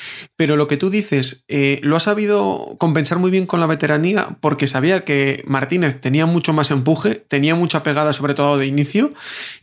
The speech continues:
y lo supo compensar dejándole a él sacar trabajo, esquivó muy bien, bloqueó y luego esquivó también con los hombros, pasó manos, o sea, lo hizo muy bien. Y cuando veía que bajaba un poco su fuelle, le atacaba. Que eso, al final,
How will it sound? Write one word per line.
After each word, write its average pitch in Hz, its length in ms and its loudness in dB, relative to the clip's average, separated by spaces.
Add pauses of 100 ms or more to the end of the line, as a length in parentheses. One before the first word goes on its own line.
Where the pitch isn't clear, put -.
y 180 380 0
lo 156 300 2
supo 190 280 0
compensar 202 800 -2
dejándole 151 840 0 (180)
a 143 100 0
él 165 140 2
sacar 147 320 -2
trabajo, 143 540 -2 (340)
esquivó 147 420 0
muy 185 200 0
bien, 165 420 0
bloqueó 147 640 2
y 147 120 0
luego 160 200 2
esquivó 156 320 0
también 147 240 0
con 139 160 0
los 131 200 0
hombros, 143 520 0 (360)
pasó 135 260 0
manos, 147 360 2
o 139 60 0
sea, 135 200 0
lo 151 100 2
hizo 175 180 0
muy 165 140 2
bien. 180 300 0 (460)
Y 175 140 0
cuando 156 320 0
veía 175 280 0
que 156 80 0
bajaba 143 280 2
un 175 120 0
poco 165 200 0
su 156 140 0
fuelle, 165 500 0
le 143 160 2
atacaba. 135 500 -2 (360)
Que 135 100 0
eso, 151 320 0
al 135 140 -4
final, 135 420 0